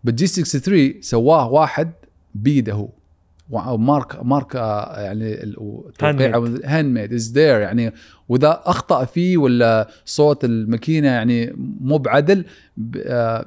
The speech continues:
Speaker 1: يعني بيروحون عند الريال، لأن شو بلاك، ليش، ليش ما عدلت الماكينه عدل، ما ركبت عل-، الماكينه عدل؟ جي، جي، جي فايف فيفتي is a، is a production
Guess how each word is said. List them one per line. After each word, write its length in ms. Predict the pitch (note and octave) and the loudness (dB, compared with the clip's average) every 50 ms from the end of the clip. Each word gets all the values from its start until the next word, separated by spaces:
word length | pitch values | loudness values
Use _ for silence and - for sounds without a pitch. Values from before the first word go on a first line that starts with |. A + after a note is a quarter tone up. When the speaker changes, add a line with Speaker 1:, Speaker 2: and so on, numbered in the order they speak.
| D#3 - | -12 -18
Speaker 1:
يعني 920 | - - E3+ C#3+ B2+ A2+ A#2 A#2+ A#2+ A#2+ A#2+ A#2+ A#2 A#2 A#2 A2+ A2+ B3+ A#3+ G#3 F3 - A#2+ - | -20 -16 -10 -8 -6 -6 -4 -2 -2 -2 -2 -2 -2 -2 -4 -4 -6 -8 -10 -12 -14 -14 -14 -8
بيروحون 400 | A#2 A2 B2 C3+ C#3 - E3+ D3 | -2 2 2 2 4 2 0 0
عند 160 | A#2 C#3 C3 C3+ | 0 2 2 2
الريال، 340 | B2 C3 C#3 C#3+ B2 A2+ | 4 4 4 4 4 4
لأن 120 | G#2+ G2+ G#2 | 2 0 -4
شو 140 | - - B2+ | -4 -4 -2
بلاك، 300 | C3 C3 B2+ A#2+ - A2+ | 0 2 2 0 0 -2
ليش، 300 | A2+ A2 A#2 - - B2+ | -4 -4 -4 -4 -4 -4
ليش 220 | B2+ B2+ - - | -4 -4 -2 -4
ما 60 | A#2 | -4
عدلت 420 | F#2+ A2+ A2 A2+ G#2+ - _ - G#2+ | -4 -4 -4 -4 -6 -6 _ -6 -6
الماكينه 520 | G2+ G2+ G2 G2+ G2+ - - A#2+ A2+ G#2+ | -6 -4 -4 -6 -6 -2 -2 0 0 0
عدل، 180 | G2+ G#2+ A2 A2 | -2 -2 0 0
ما 100 | B2+ B2+ | 0 0
ركبت 340 | B2 A#2+ - B2 A2+ - | 0 -2 -4 -6 -8 -6
عل-، 220 | G2+ F#2+ A2 A2 - | -6 -6 -6 -8 -8
الماكينه 400 | - B2 A2 G#2+ - - A#2 A2 | -8 -8 -8 -6 -4 -4 -4 -2
عدل؟ 160 | G#2+ A#2 A#2 - - - _ _ - | -2 -4 -6 -8 -10 -16 _ _ -6
جي، 160 | D3 G3 G3+ | -4 -4 -4
جي، 220 | D3+ D3 F#3 F#3 E3+ - - - C#3 | -4 -2 -2 -2 -4 -4 -8 -14 -8
جي 180 | B2 D3+ D#3 D3+ | -4 -2 -2 0
فايف 240 | - D#3 D3 C3+ | 0 0 0 0
فيفتي 400 | - G3 E3+ - - C3 C#3+ C#3+ | -4 -8 -8 -4 -4 -4 -2 -4
is 20 | C#3 | -4
a، 320 | C#3+ D3+ C#3+ - - C#3 | -2 -2 -2 -2 -4 -4
is 40 | C3+ | -4
a 80 | D3 C#3 | -6 -6
production 420 | - D#3 D#3 F3 D#3+ - - E3 | -4 -4 -6 -6 -6 -8 -10 -12